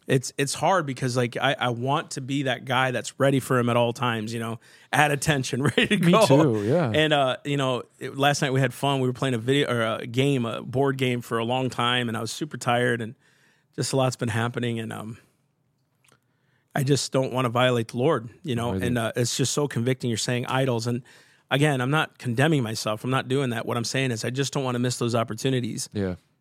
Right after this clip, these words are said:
Speaker 1: And Second Corinthians is right, man. "Godly sorrow, work of repentance." I'm sorry, Lord. I, I don't wanna do that.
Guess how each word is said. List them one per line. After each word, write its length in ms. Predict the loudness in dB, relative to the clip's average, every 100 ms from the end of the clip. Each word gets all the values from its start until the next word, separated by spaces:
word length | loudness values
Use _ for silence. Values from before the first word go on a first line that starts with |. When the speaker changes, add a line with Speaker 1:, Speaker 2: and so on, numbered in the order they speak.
| _
Speaker 1:
And 220 | -2 -2 0
Second 220 | -2 -2
Corinthians 400 | -2 -2 -2 -6
is 100 | -4
right, 180 | -2 -2
man. 160 | -2
"Godly 280 | 0 0 0
sorrow, 300 | 0 0 0
work 160 | -2 -4
of 60 |
repentance." 440 | -4 -4 -8 -4 -2
I'm 120 | -2
sorry, 320 | -2 -2 -2
Lord. 200 | -2 0
I, 200 | -2 -6 -16 _ _ _ _ _
I 60 | 2
don't 100 | 4
wanna 160 | 2 0
do 160 | -2
that. 180 | -4 -8